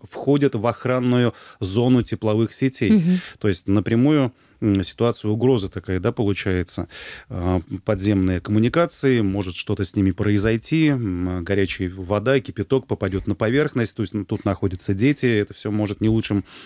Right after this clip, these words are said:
Speaker 1: образом сказаться на, а, их здоровье. Были такие у нас уже прецеденты в городе, но, правда, речь шла не о площадке на территории детского учреждения.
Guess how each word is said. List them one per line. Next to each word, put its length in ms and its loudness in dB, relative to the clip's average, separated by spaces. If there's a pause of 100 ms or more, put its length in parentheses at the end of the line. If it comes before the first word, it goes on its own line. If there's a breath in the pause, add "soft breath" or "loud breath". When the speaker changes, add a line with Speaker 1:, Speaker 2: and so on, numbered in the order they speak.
(100)
Speaker 1:
образом 340 0
сказаться 460 -4
на, 240 0 (380 loud breath)
а, 200 -2
их 240 0
здоровье. 500 0
Были 200 0
такие 240 -4
у 40 0
нас 200 -4
уже 100 -4
прецеденты 600 -2
в 60 -4
городе, 320 0
но, 120 -4
правда, 260 -4
речь 160 0
шла 260 -2
не 380 0 (360 loud breath)
о 100 -4
площадке 480 -4
на 100 -2
территории 380 -2
детского 320 -2
учреждения. 680 0